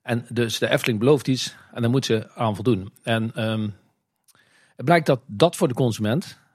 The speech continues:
eh, veel belangrijker is dan al dat, al die toeters en bellen en al dat mooie symbolen. Het is gewoon, eh, die, die zekerheidsfunctie. En dan kom je eigenlijk terug op,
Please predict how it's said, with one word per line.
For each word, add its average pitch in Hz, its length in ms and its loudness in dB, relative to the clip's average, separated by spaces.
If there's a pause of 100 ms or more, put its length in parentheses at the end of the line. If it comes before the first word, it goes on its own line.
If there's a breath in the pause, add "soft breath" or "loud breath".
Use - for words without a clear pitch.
(120)
eh, 110 340 0
veel 170 180 6
belangrijker 131 460 0
is 135 220 -4 (420 soft breath)
dan 117 360 2
al 147 160 2
dat, 123 280 0
al 139 120 4
die 117 160 0
toeters 120 280 0
en 110 120 0
bellen 117 300 2
en 110 120 -2
al 120 140 -2
dat 107 140 0
mooie 117 280 0
symbolen. 110 340 0
Het 92 100 -4
is 123 120 0
gewoon, 123 300 2
eh, 107 360 -2
die, 104 360 -4
die 98 140 -6
zekerheidsfunctie. 110 680 -2 (800 soft breath)
En 117 180 0
dan 135 140 2
kom 156 160 2
je 127 80 -2
eigenlijk 160 420 0
terug 143 380 4
op, 127 240 4